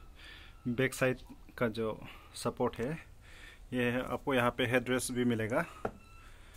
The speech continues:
तो packing का मामले में Flipkart वाला लोग ने बढ़िया पैक किया है, अच्छे से pack कर दिया है, तो मैं तारीफ़ करता हूँ Flipkart वाला लोग को।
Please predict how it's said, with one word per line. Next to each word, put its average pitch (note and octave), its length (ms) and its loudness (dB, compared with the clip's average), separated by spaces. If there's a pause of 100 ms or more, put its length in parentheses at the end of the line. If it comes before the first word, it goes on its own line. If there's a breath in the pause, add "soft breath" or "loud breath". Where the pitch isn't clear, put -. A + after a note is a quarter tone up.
(380 loud breath)
तो B2+ 100 2
packing E3 380 2
का E3 100 4
मामले D3 360 8
में B2+ 300 4
Flipkart C#3 340 2
वाला C3 200 4
लोग C3 220 2
ने A2 160 -2 (340 loud breath)
बढ़िया A#2+ 300 2
पैक C3 200 -2
किया A2+ 180 -4
है, A#2+ 160 -6
अच्छे B2+ 260 -6
से B2+ 100 -6
pack B2+ 220 -4
कर A#2+ 140 0
दिया G#2+ 200 0
है, D3 260 -2 (680 loud breath)
तो G#2+ 80 0
मैं G#2+ 140 -4
तारीफ़ A2+ 300 0
करता A2+ 200 0
हूँ A2 180 -6
Flipkart A#2 380 -2
वाला A2+ 180 0
लोग A2 180 -4
को। E3+ 180 -4